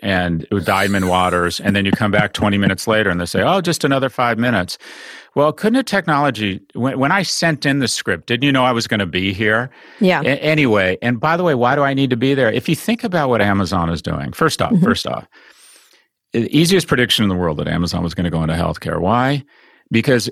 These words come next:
Speaker 1: in order to continue to grow into its incredible valuation, they have to add a half a trillion dollars in top line revenue in the next three to five years. Now, what does that mean?
Speaker 2: Mm-hmm.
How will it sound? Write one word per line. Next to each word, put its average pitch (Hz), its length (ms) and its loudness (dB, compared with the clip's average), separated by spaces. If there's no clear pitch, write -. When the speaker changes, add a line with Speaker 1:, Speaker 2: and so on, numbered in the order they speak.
Speaker 1:
in 113 120 4
order 143 300 4
to 135 160 -2
continue 110 500 0
to 104 100 -4
grow 98 260 2
into 98 280 0
its - 480 -4
incredible 113 500 0
valuation, 92 760 0
they 107 140 2
have 123 180 0
to - 140 -8
add 92 380 0
a 92 100 0
half 123 520 -4
a 120 80 2
trillion 101 420 2
dollars 87 340 2
in 92 80 -2
top - 260 -2
line 92 160 0
revenue 107 360 0
in 80 80 -2
the 82 60 0
next 85 340 -2
three 87 180 0
to 82 60 -4
five 95 320 -2
years. 139 280 0
Now, 92 120 2
what 117 80 4
does 117 120 0
that 92 180 0
mean? 80 220 0
Speaker 2:
Mm-hmm. 190 140 4